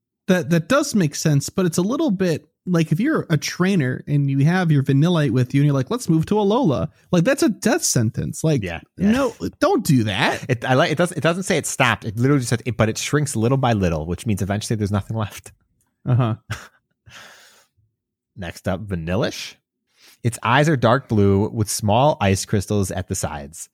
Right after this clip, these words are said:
Speaker 2: Vanillish has a dark blue mouth, two ice crystals below its mouth, and stubby limbs that resemble icicles.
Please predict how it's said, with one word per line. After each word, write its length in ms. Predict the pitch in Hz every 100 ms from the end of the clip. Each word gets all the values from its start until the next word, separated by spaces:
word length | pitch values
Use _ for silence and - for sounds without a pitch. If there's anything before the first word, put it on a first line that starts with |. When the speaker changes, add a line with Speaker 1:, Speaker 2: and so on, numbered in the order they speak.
| _ _ _
Speaker 2:
Vanillish 500 | 104 104 120 147 131
has 240 | 113 113 101
a 100 | 104
dark 340 | 104 113 127
blue 140 | 127 135
mouth, 460 | 92 78 80 - - _
two 320 | - 147 165
ice 260 | - 104 -
crystals 480 | 110 101 110 104 -
below 340 | 98 92 87
its 160 | 113 85
mouth, 300 | 73 80 -
and 240 | 98 85 82
stubby 460 | - - 113 127 131
limbs 420 | 92 82 82 -
that 140 | 87
resemble 440 | 95 90 85 87 -
icicles. 640 | 76 - - - 107 -